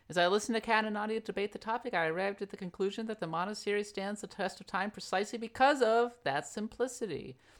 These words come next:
Not every R P G needs to be a deep dive into existentialism or involve, evoke a plot so deep and intricate that Tolstoy himself could not unravel it.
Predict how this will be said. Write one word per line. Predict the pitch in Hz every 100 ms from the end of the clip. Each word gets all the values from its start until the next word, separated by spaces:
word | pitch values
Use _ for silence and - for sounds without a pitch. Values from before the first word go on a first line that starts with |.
| _ -
Not | - 165 -
every | 147 160 165
R | 151
P | 160
G | 165 165 156
needs | 151 151
to | -
be |
a | 165
deep | - 170 180
dive | 151 151 156
into | 160
existentialism | 156 - - - 127 131 135 131 139 135
or | 135 135
involve, | 139 131 120 127 147 147
evoke | 139 135 -
a |
plot | - - 127 127 - _ _ _
so | - 185 190
deep | 202 202
and | 214
intricate | 190 175 190 175 165
that | 160
Tolstoy | - 143 143 156 143
himself | 147 - 117 123 -
could | 120
not | 123 120
unravel | 147 131 123 131 90
it. | - -